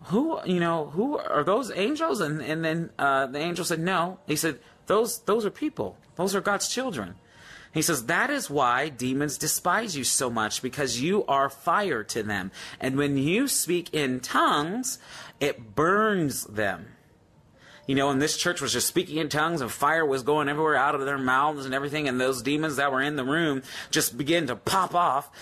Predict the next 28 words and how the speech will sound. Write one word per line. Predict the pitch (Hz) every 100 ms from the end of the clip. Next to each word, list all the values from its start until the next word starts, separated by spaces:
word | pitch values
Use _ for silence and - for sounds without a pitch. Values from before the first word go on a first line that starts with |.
| -
and | - 143
they | 139
started | - 165 143 127
to |
crawl | 120 - 196 196 175
on | 147 143
their | 135
bellies | 123 117 180 175 117 147 - - - - -
out | 156 175 143 143 -
of | 143 135
the | 147
building | 151 277 233 98 73 - _ _ - _ -
because | - 151
they | 160
had | 165 165
to |
get | 143 139
lower | 135 151 185 135
than | 127 123
that | 120
fire, | - 160 - 92
'cause | - 120
the | 120
fire | - 160 190
was | 127 120 107
burning | 101 156 180 180
up | -
everything. | 233 170 127 117 92